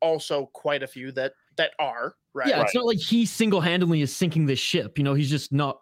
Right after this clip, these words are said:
Speaker 2: part of the solution right now.
Speaker 3: The offensive struggles just, they magnify everything.
Speaker 2: Ugh.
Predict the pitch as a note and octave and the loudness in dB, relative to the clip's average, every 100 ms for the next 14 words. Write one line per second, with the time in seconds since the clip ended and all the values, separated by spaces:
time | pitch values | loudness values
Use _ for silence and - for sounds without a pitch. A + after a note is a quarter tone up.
0 | _ D3+ C#3 A#2+ A#2 - C3+ C3 C3+ C3 | _ -2 0 0 -2 -2 -2 2 2 0
1 | A#2 G2 F2+ F2+ D2 C#2+ A#2 _ - E3 | -2 -4 -6 -8 -10 -8 -10 _ -2 2
2 | E3 D3+ D#3+ D#3+ C3 A#2+ - A#2 A2 G#2 | 4 4 4 0 -2 -4 -2 0 0 -2
3 | G2 G2+ - - - - C3+ C3 A#2 G#2+ | -6 -8 -10 -12 -8 -2 0 2 0 -2
4 | - G2+ F#2 F#2 F#2 A2+ G2 F#2+ | -2 0 0 -4 -4 -2 -2 -6